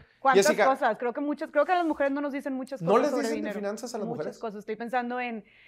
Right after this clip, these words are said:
Speaker 1: en cómo, en ahorrar, en invertir, en administrar. Digo, creo que en general hace falta, como tú dices, mucha educación financiera,
Speaker 2: Ujú.
Speaker 1: que tú haces un excelente trabajo en eso,
Speaker 2: Muchas
Speaker 1: pero
Speaker 2: gracias.
Speaker 1: creo que a las mujeres todavía,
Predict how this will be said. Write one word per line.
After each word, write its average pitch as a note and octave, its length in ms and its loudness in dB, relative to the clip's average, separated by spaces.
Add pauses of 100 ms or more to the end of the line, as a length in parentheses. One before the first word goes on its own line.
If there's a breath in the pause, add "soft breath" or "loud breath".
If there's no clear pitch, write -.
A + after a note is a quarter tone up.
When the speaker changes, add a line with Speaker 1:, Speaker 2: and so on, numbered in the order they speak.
(160 soft breath)
Speaker 1:
en A3 220 -8
cómo, A3+ 460 -6
en G#3 240 -8
ahorrar, A3 500 0
en B3 120 -6
invertir, A#3+ 920 -8
en A3 160 -6
administrar. A#3 1000 0 (220 loud breath)
Digo, C#4+ 280 4
creo B3 220 0
que D4+ 80 -4
en D#4+ 80 -2
general B3+ 360 0
hace A#3+ 180 -4
falta, A3+ 300 -2
como A3+ 200 -8
tú G#3 80 -8
dices, G#3+ 260 -8
mucha G#3+ 240 -10
educación G#3 360 -8
financiera, G#3+ 560 -6 (160)
Speaker 2:
Ujú. C#3 140 -14
Speaker 1:
que G3 120 -4
tú F#3+ 220 -4
haces G3 220 -10
un G#3+ 120 -6
excelente G3+ 600 -8
trabajo G#3 320 -6
en A3 60 -8
eso, A3 160 -4
Speaker 2:
Muchas C4 120 -4
Speaker 1:
pero B3 180 0
Speaker 2:
gracias. A#3+ 120 -8
Speaker 1:
creo A#3+ 160 0
que C#4 260 -2 (300)
a A#3 100 4
las A3+ 160 -2
mujeres G#3+ 400 -8
todavía, C4 560 0